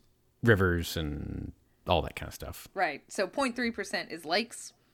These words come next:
Speaker 2: swamps, which is still freshwater. Yeah. And rivers. And then what's remaining, that stuff is groundwater.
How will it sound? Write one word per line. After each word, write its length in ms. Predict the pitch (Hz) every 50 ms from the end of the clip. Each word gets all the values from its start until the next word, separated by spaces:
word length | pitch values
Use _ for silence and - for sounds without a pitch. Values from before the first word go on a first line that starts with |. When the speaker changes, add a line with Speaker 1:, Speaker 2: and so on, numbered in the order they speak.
| _ _ _
Speaker 2:
swamps, 580 | - - - - 185 185 196 190 190 - - -
which 340 | 180 165 151 156 - - - - _ -
is 160 | 165 165 160
still 220 | - - 165 170
freshwater. 600 | 165 - - 170 165 - - 117 107 117 127 160 _ _ - _ _ _ _ _ _ _
Yeah. 140 | - - - - _ _ _ _ _ -
And 180 | - 185 175 160
rivers. 500 | 170 156 - 120 151 185 196 - - - _ -
And 200 | - 190 196 190
then 420 | 185 180 175 175 175 170 165 165 - - - - _ _ -
what's 220 | - 196 - -
remaining, 1040 | 208 208 202 220 233 269 320 359 403 453 440 370 233 151 143 151 147 156 160 180 196 - _ _ _ -
that 220 | - - 339 339
stuff 380 | - - - 233 220 214 220 226 - - _ _ -
is 580 | - 156 160 151 - - 80 - - - - - _ _ _ _ -
groundwater. 580 | 226 233 214 185 - - - - - - -